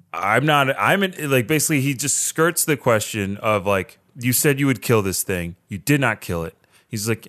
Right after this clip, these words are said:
"Okay, whatever. But look, it's the kid who's in cahoots with the butterfly pig. Here's how I'm gonna prove it to you." And then does the thing with the, with the fire underneath him. And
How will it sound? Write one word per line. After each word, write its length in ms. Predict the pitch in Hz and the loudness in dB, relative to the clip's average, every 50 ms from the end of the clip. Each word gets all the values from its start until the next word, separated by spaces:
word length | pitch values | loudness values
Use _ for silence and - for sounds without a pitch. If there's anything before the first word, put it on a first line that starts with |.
| _ - | _ 0
"Okay, 380 | 233 262 262 - 147 131 127 | 2 2 2 2 0 0 2
whatever. 440 | 135 156 208 190 135 117 104 107 110 | 2 2 4 4 4 4 4 2 0
But 300 | 107 98 120 120 123 - 160 | 0 2 0 0 0 2 2
look, 200 | 185 147 - - | 2 2 2 -2
it's 200 | - 151 127 - | -6 -4 -4 -2
the 120 | 120 113 101 | -2 -4 -6
kid 300 | - - - 170 233 214 | -6 -2 2 2 4 4
who's 200 | 196 143 117 110 | 4 4 2 2
in 100 | 110 92 | 0 0
cahoots 380 | - 107 92 90 92 85 - | 0 0 0 0 -2 -4 -6
with 280 | 95 92 85 - - _ _ | -6 -6 -8 -8 -12 _ _
the 320 | - 117 101 95 90 87 82 | -10 -4 -2 -2 -2 -2 -2
butterfly 420 | 85 101 95 90 82 - 101 92 87 | -2 -2 -2 -2 -4 -6 -8 -8 -8
pig. 380 | - - 90 87 92 95 - _ _ _ _ _ _ _ _ _ _ _ _ _ _ _ _ _ _ _ _ _ _ _ _ _ _ | -8 -6 -6 -6 -6 -6 -10 _ _ _ _ _ _ _ _ _ _ _ _ _ _ _ _ _ _ _ _ _ _ _ _ _ _
Here's 300 | - 151 160 170 165 - | 0 2 4 4 4 4
how 240 | 147 139 135 131 127 | 2 4 4 4 4
I'm 100 | 123 123 | 2 2
gonna 160 | 123 123 117 | 0 0 0
prove 240 | 98 131 147 143 117 | 2 2 2 2 2
it 80 | 107 85 | 0 -4
to 100 | - 85 | -6 -10
you." 240 | 85 80 78 78 - _ _ _ _ | -12 -12 -14 -16 -20 _ _ _ _
And 160 | - 110 107 | -2 0 0
then 160 | 107 104 101 | 0 0 2
does 240 | 87 113 110 101 85 | 2 4 4 4 2
the 100 | 80 98 90 | 0 -4 -4
thing 200 | - 104 95 92 | -2 -4 -4 -4
with 180 | 90 85 - - | -6 -8 -8 -6
the, 360 | 98 90 85 82 80 85 - _ _ _ _ | -4 -4 -4 -4 -6 -10 -14 _ _ _ _
with 120 | 92 85 - | -12 -10 -10
the 60 | - | -10
fire 420 | - - - 98 90 90 85 82 | -6 -2 -2 0 0 0 -2 -4
underneath 380 | 87 85 85 82 85 85 80 - | -4 -6 -6 -8 -8 -8 -10 -10
him. 220 | 87 85 82 80 - _ _ _ _ _ _ _ _ _ _ _ _ _ _ _ _ _ _ _ _ _ _ _ _ _ - | -10 -12 -12 -12 -16 _ _ _ _ _ _ _ _ _ _ _ _ _ _ _ _ _ _ _ _ _ _ _ _ _ -2
And 540 | 151 160 165 165 160 156 151 147 139 127 | 0 2 4 4 4 4 2 0 -4 -6